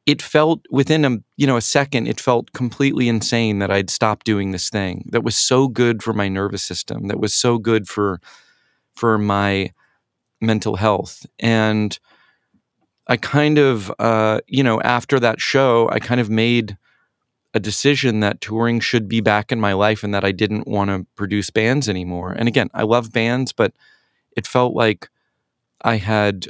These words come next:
um, you know, that I had, like, turned my back on a potentially healthier way for me to make my, you know, my living.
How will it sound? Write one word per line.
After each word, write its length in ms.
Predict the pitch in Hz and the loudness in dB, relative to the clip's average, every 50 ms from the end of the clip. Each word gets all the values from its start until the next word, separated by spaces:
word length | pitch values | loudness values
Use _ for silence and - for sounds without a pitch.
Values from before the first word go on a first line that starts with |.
| - - | -6 -4
um, 500 | 110 107 104 98 98 95 98 95 90 90 _ _ _ _ _ _ _ _ _ _ _ _ _ _ _ _ _ | -2 0 0 0 0 -2 -4 -6 -8 -10 _ _ _ _ _ _ _ _ _ _ _ _ _ _ _ _ _
you 200 | - 120 131 127 | -2 2 2 2
know, 280 | 113 107 104 104 - - | 4 4 2 2 2 2
that 140 | 113 120 | 2 2
I 120 | 113 117 117 | 2 4 2
had, 120 | 113 104 | 2 2
like, 200 | 110 107 101 _ - | 2 0 0 _ -4
turned 280 | - 131 135 139 135 | -2 0 0 2 2
my 120 | 127 117 110 | 2 2 2
back 320 | 104 110 107 110 - - | 2 2 2 0 0 0
on 240 | 117 110 104 104 - - | 0 0 0 -2 -6 -10
a 40 | - | -12
potentially 1000 | - - 123 117 - - 139 143 143 - - - 135 131 131 127 123 120 113 107 - _ _ _ _ _ _ _ | -8 -6 -6 -4 -2 0 0 2 2 2 0 0 2 2 2 4 2 2 0 -2 -4 _ _ _ _ _ _ _
healthier 720 | - - - 131 139 139 131 - - 139 127 117 117 110 107 | -16 -4 0 2 2 2 0 0 0 2 4 4 4 4 4
way 340 | 107 101 107 104 107 107 101 | 2 2 4 4 4 2 2
for 220 | - - - 107 | 0 -2 -4 -2
me 260 | 101 101 104 104 104 98 | 0 0 0 0 0 -2
to 120 | - - | -2 -4
make 320 | 104 98 98 98 90 - - _ _ _ _ | -2 -2 -2 -2 -4 -6 -10 _ _ _ _
my, 460 | - 104 104 98 95 95 92 92 98 104 - _ _ _ _ _ _ _ _ _ - | -4 -2 -2 0 -2 -2 -4 -6 -8 -10 -12 _ _ _ _ _ _ _ _ _ -6
you 160 | - 110 107 | -2 0 0
know, 200 | 101 95 95 92 | 2 2 0 0
my 180 | 87 92 92 90 | 0 0 0 0
living. 440 | 90 92 90 85 87 82 - - | 0 0 -2 -2 -4 -6 -8 -12